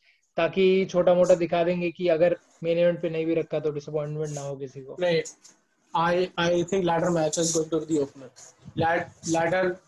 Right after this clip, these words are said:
Speaker 1: Oh।
Speaker 2: match से, हाँ। Generally
Speaker 1: अच्छा, हाँ, अपना, अपना ली वर्सेस
Speaker 2: generally देखा है मैंने
Speaker 1: वो भी बड़ा
Speaker 2: टेकओवर
Speaker 1: मैच है।
Speaker 2: पे,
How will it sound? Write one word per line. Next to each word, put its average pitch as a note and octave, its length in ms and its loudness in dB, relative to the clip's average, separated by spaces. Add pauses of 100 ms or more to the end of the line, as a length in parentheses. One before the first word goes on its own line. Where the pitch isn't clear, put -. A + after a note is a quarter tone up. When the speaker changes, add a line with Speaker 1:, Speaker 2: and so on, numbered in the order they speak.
(200)
Speaker 1:
Oh। E3+ 80 0
Speaker 2:
match D#3 180 4
से, F3 300 0 (640)
हाँ। - 340 -4 (1600)
Generally F3 500 2
Speaker 1:
अच्छा, G3 160 0
हाँ, F3+ 160 4
अपना, F#3+ 200 4
अपना F#3 280 4
ली G3+ 220 4
वर्सेस F#3 280 2
Speaker 2:
generally F#3+ 520 4
देखा G3 280 2
है G3+ 120 2
मैंने F#3+ 160 4
Speaker 1:
वो - 20 2
भी G3+ 60 2
बड़ा F#3+ 100 0
Speaker 2:
टेकओवर F3+ 300 2
Speaker 1:
मैच E3+ 100 -2
है। F#3 160 2
Speaker 2:
पे, - 140 -18